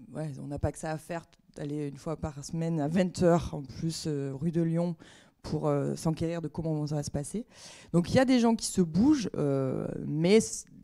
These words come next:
voilà, c-, ça, ça marche pas vraiment dans la mesure où, de toute façon,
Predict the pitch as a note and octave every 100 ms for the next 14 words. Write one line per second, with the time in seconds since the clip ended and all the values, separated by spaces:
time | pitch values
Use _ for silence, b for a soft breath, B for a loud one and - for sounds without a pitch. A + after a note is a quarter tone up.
0 | - F#3+ F#3+ C#3 - - _ _ _ -
1 | D#3+ D3 - D#3 E3 - - F#3 E3 F3
2 | F#3 A#3+ A3+ D#3 D#3 E3 E3 A3+ F3+ -
3 | - F3+ F#3 A#3